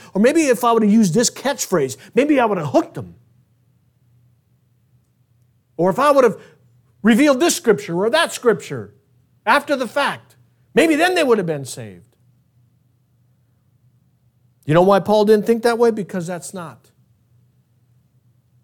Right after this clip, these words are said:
how people come to the saving knowledge of Jesus Christ. It's not about you. It's not about your ability, your gift,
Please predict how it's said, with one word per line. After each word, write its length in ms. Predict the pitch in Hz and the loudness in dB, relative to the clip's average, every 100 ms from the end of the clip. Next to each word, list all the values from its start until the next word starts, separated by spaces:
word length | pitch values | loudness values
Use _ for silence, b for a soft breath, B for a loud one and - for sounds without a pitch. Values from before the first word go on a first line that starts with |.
| _ _ _ _ _ _ | _ _ _ _ _ _
how 120 | - | -10
people 340 | 156 - 175 160 | -8 -6 -6 -8
come 240 | 156 165 | -10 -10
to 120 | 156 | -10
the 100 | 156 | -10
saving 320 | 135 160 151 151 | -10 -8 -8 -10
knowledge 300 | 143 147 135 | -12 -14 -12
of 60 | |
Jesus 340 | 131 147 143 120 | -10 -10 -10 -14
Christ. 400 | 156 156 123 127 | -14 -14 -14 -16
It's 160 | - | -14
not 160 | 165 156 | -12 -10
about 320 | 135 151 175 | -12 -14 -16
you. 520 | 139 123 170 139 151 - _ _ _ _ _ _ _ _ | -12 -8 -8 -8 -14 -18 _ _ _ _ _ _ _ _
It's 100 | - | -12
not 80 | 180 | -6
about 240 | 175 175 160 | -4 -4 -2
your 180 | 196 | 0
ability, 500 | 175 113 156 185 160 | 0 -2 -4 -4 -4
your 260 | 165 147 160 | -6 -6 -10
gift, 460 | 139 135 196 - | -10 -10 -10 -10